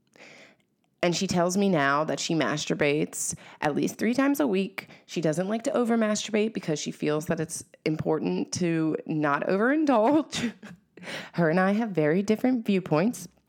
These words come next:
but I think this is why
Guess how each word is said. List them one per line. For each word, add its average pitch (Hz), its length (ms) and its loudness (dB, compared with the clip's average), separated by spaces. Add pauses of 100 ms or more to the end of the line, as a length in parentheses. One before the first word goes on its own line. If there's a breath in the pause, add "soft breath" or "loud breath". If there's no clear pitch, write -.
(420 loud breath)
but 277 360 0 (300 loud breath)
I 202 80 2
think 269 320 0
this 226 160 0
is 208 180 0
why 156 520 2